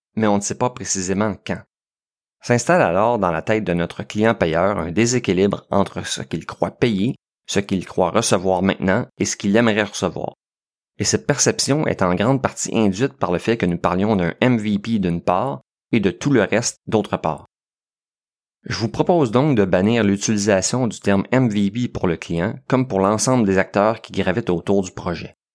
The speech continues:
Introduisons plutôt trois autres désignations. Le V P, le E P et le L P. Le Viable Product, V P, remarquez qu'on enlève le mot minimum,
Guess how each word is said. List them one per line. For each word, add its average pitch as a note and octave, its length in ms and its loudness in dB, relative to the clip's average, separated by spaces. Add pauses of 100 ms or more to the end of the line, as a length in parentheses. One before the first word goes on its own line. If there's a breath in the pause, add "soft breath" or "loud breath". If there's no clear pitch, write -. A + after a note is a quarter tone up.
(720)
Introduisons A2+ 640 0
plutôt A#2 300 0
trois B2+ 340 0
autres B2+ 300 0
désignations. F#2+ 760 0 (720)
Le F2 120 -2
V F#2 260 0
P, F#3+ 360 -2 (500)
le A2+ 240 -2
E C#3 140 0
P D3+ 340 -4 (440)
et G#2 120 4
le - 200 0
L G2 240 2
P. D#2 200 -12 (1040)
Le F2 140 0
Viable A#2+ 560 2
Product, G#2+ 520 0 (460)
V F#2+ 200 0
P, G#2+ 280 -2 (120)
remarquez F#2 400 -2
qu'on F2 220 -2
enlève F2 340 0
le E2+ 80 -4
mot F2 160 -4
minimum, E2+ 540 -4